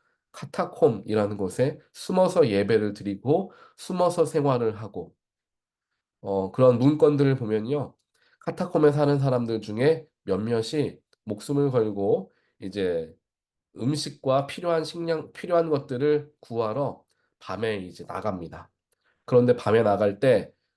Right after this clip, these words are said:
그 카타콤이 무슨 뭐 광야 막 이런 데, 사막 이런 데에 입구들이 숨겨져 있어요.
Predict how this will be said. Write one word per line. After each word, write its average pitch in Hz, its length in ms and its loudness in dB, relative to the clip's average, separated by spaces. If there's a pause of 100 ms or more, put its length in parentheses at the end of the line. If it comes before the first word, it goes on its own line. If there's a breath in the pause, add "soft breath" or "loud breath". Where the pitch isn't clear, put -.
그 101 80 -10
카타콤이 120 1300 -2
무슨 98 360 -6
뭐 95 160 0
광야 113 440 2
막 98 160 2
이런 117 200 2
데, 101 120 2
사막 147 440 0
이런 120 220 0
데에 113 420 0 (140 loud breath)
입구들이 113 480 -4
숨겨져 156 540 0
있어요. 101 580 -4